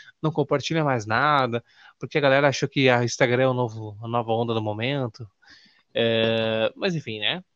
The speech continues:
O Facebook ainda existe, então aproveita lá e segue a gente no, no Facebook. No YouTube, a gente tá lá com os conteúdos do Sonora Livecast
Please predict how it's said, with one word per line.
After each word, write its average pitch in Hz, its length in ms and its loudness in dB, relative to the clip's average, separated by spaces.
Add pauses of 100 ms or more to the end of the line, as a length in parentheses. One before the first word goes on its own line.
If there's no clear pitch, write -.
O - 40 -20
Facebook 190 360 -6
ainda 185 180 4
existe, 151 340 0
então 151 320 -6
aproveita 131 400 -4
lá 120 220 4
e 117 60 -2
segue 123 220 4
a 117 40 2
gente 117 320 -6 (600)
no, 113 640 2
no 113 80 -6
Facebook. - 520 -10 (480)
No 185 160 4
YouTube, 160 640 0
a 135 100 0
gente 139 160 -2
tá 170 140 -4
lá 147 120 0
com 156 180 -4
os 123 120 -4
conteúdos 139 540 0
do 135 80 -10
Sonora 143 460 2
Livecast 151 760 -4